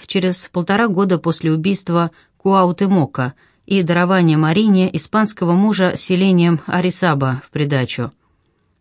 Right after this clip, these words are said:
Из трех тысяч пятисот человек, отправившихся с ним в будущий Гондурас, вернулось восемьдесят, все испанцы. Индейцы, всегда составлявшие подавляющее большинство в его отрядах,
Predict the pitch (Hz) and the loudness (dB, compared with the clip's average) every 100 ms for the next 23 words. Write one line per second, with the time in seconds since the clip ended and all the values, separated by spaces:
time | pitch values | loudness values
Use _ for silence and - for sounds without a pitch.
0 | _ 185 - 202 196 - 208 190 139 - | _ -8 -2 0 0 0 -4 -2 -4 -4
1 | - 165 175 180 160 165 160 175 208 - | -6 -6 -2 -2 -2 -2 0 0 -2 -6
2 | - 156 - 208 233 196 - 175 - 160 | -14 -12 -4 -2 0 0 -2 -6 -4 -6
3 | - 180 170 147 170 175 160 - 156 156 | 0 0 0 -2 -2 -2 -2 -4 -2 -2
4 | 156 190 202 - - _ _ - 190 220 | 0 0 -2 -6 -18 _ _ -6 0 2
5 | 233 214 214 214 202 - 131 123 - 107 | 2 0 -2 0 0 0 -2 -2 -6 -10
6 | - _ _ _ _ - 180 160 - 156 | -12 _ _ _ _ -4 -2 -2 -2 -2
7 | 120 - 107 - _ _ _ _ _ _ | -2 -6 -12 -14 _ _ _ _ _ _
8 | _ _ 185 190 185 262 247 - 139 - | _ _ 2 2 4 0 0 -4 -6 -8
9 | _ _ - 196 196 240 240 196 202 190 | _ _ -8 -4 0 0 -2 -4 -4 -2
10 | 208 208 - 190 180 165 - 175 190 196 | 0 0 -2 0 0 -2 -4 -2 0 2
11 | 208 175 147 - 151 160 143 175 165 - | 2 2 0 -2 -2 -2 -2 -4 -6 -4
12 | 180 156 151 156 139 131 190 208 175 175 | -2 -2 -2 -2 -2 -2 -2 0 -2 -4